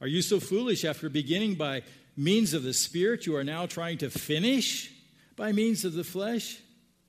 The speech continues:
This is foolish. What's wrong with you? You began by faith. Now you're going to keep the law? You're going to add all of these rules that God never intended for you? You're going to bring in all this effort?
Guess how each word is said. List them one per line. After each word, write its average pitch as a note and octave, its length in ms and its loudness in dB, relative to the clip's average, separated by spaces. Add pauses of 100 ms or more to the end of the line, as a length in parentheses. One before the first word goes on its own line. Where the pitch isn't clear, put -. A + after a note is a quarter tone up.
(320)
This A3+ 200 2
is - 120 0
foolish. D4 680 -2 (140)
What's - 280 -8
wrong B3+ 360 0
with B3+ 220 -4
you? A3 200 -2
You F#3+ 180 -2
began G3 340 -2
by F#3 180 -2
faith. A#3 400 0
Now G#3+ 140 -2
you're A3 160 0
going G#3+ 180 0
to G3 60 2
keep G#3+ 340 -6
the D3+ 80 -2
law? D#3+ 600 -4 (360)
You're G3 120 0
going F3+ 180 4
to D3+ 100 -12
add F#3 200 2
all G#3+ 240 4
of A3+ 80 2
these D3 240 0
rules A#3 580 2
that D#3 120 -2
God E3+ 260 -2
never E3+ 240 -2
intended G#3 500 -2
for A#3 200 -2
you? A#3+ 360 -4 (1080)
You're E3 120 -2
going F#3 120 2
to D#3 40 0
bring F3 160 2
in D#3+ 100 0
all A#3 380 2
this G3 240 2
effort? A3 500 -2